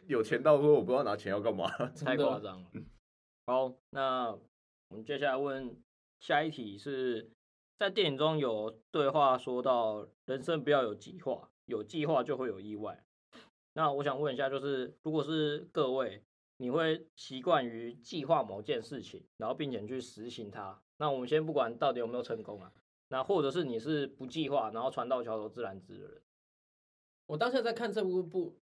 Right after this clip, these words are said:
Speaker 2: 就是他在讲的时候，这句话的时候，我是非常的有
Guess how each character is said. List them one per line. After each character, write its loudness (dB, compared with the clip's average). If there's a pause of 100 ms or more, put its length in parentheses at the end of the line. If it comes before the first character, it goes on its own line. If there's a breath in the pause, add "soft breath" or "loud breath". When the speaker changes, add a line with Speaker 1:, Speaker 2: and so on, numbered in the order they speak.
(140)
Speaker 2:
就 -2
是 -2
他 -4
在 2
讲 -6
的 -8
时 -10
候， 0
这 -8
句 -8
话 -2
的 0
时 -12
候， -6
我 -8
是 -8
非 -2
常 -4
的 -12 (440)
有 -6